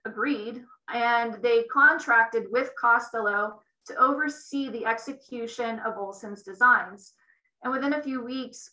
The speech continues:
Costello started the project, and he brought on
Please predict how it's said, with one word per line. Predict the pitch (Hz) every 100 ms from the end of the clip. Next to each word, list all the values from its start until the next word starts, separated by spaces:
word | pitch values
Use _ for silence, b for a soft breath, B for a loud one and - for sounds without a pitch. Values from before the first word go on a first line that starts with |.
| -
Costello | 269 262 - 247 226 226
started | 226 - 226 247 254
the |
project, | - 226 214 208 214 208 226
and | 226
he | 226
brought | 185 233 240
on | 233 220 220 220